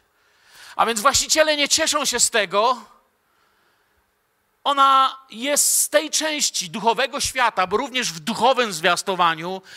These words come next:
i w duchowej rzeczywistości tego świata jest takie zwiastowanie, które zwraca ludzkie oczy na zachłanność, na portfel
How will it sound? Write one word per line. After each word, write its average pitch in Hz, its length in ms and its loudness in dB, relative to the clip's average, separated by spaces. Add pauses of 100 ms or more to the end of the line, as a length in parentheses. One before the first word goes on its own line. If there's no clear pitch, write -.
(120)
i 220 80 -4
w 160 80 -2
duchowej 240 440 2
rzeczywistości 208 680 -2
tego 202 240 -4
świata 185 540 0 (300)
jest 226 380 0
takie 269 240 -4
zwiastowanie, 220 840 -2 (260)
które 285 280 2
zwraca 240 600 2
ludzkie 220 460 -2
oczy 220 260 -4
na 214 160 -2
zachłanność, 214 760 -2
na 190 140 0
portfel 202 640 -4